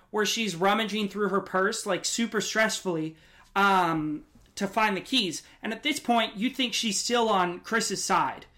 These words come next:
And she's, like, she's giving an amazing performance there.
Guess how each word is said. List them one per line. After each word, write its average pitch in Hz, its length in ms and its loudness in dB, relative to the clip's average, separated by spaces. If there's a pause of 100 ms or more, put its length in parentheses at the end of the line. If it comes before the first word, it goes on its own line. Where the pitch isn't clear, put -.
(360)
And 185 520 2 (180)
she's, 220 420 -2
like, 214 380 4 (140)
she's 247 340 0
giving 240 340 0
an 208 120 2
amazing 202 680 6
performance 190 480 -4
there. 151 260 -4